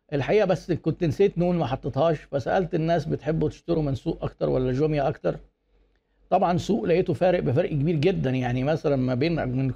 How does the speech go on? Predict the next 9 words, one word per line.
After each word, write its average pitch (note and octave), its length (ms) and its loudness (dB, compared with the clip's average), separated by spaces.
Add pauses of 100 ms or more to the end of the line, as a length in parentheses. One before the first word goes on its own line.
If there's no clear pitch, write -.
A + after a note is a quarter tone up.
من C3+ 160 2
كل G#3 280 4
عشرين D#3 420 0
واحد E3+ 460 0
بيختاروا F#3 380 2
سوق، G3 260 0
واحد F3+ 300 4
اختار F3 380 2 (140)
جوميا. D#3+ 380 2